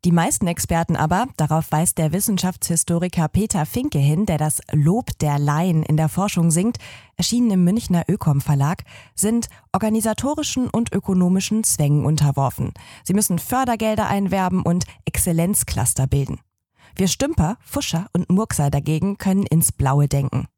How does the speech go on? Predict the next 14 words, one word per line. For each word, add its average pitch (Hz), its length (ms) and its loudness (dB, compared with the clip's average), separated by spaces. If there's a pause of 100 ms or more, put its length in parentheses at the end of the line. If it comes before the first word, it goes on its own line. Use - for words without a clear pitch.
(160)
abtauchen, - 680 -2 (360)
die - 60 -6
Spur 262 340 -2
wechseln. - 400 -4 (640)
Die 226 60 0
Reisbällchen 262 680 0
hat 220 120 -2
Bettina 180 380 2
aufgegeben, 143 560 -2 (440)
aber 170 460 2
ihr 170 80 0
japanischer 160 580 0
Tisch - 400 -6
funktioniert. 147 680 0